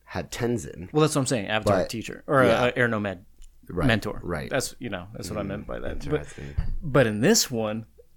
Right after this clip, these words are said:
Speaker 2: in Kyoshi, in the, like, she loses that. So the, it really sets up the second book pretty fucking well.
Speaker 1: Yeah.
Speaker 2: But let me ask you. So let me get your thoughts. So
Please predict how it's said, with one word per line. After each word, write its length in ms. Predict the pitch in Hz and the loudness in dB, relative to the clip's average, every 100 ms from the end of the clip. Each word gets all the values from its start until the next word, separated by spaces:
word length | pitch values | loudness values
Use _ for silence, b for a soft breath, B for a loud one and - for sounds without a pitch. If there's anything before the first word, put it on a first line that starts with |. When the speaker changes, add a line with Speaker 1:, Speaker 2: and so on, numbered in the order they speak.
| - | -2
Speaker 2:
in 180 | 127 107 | -2 2
Kyoshi, 600 | 131 170 - 110 110 131 | 2 2 0 -6 -6 -6
in 80 | 127 | -6
the, 100 | 113 _ | -6 _
like, 220 | 131 104 - | -2 -2 -6
she 180 | - 143 | -4 -2
loses 400 | 117 127 165 104 | 0 0 -2 -6
that. 260 | 90 - - _ | -8 -10 -12 _
So 300 | - 131 113 | -2 0 0
the, 260 | 107 127 127 - | 0 -2 -4 0
it 120 | 151 | 2
really 240 | 139 180 160 | 6 8 6
sets 300 | - 131 131 | 6 4 2
up 180 | 120 117 | 0 -4
the 60 | |
second 340 | 101 107 104 92 | -6 -4 -6 -8
book 180 | 98 - | -10 -10
pretty 200 | - - | -12 -12
fucking 320 | - - - | -14 -16 -16
well. 160 | 52 - | -12 -8
Speaker 1:
Yeah. 320 | 82 71 76 92 | -6 -6 -6 4
Speaker 2:
But 80 | |
let 80 | 165 | 6
me 100 | 175 | 8
ask 180 | 156 - | 6 6
you. 60 | 151 | 4
So 160 | 151 | 6
let 120 | 139 | 6
me 80 | 156 | 6
get 140 | 151 - | 4 2
your 80 | 127 | -2
thoughts. 340 | 127 107 - | 0 0 2
So 240 | 143 131 | 2 2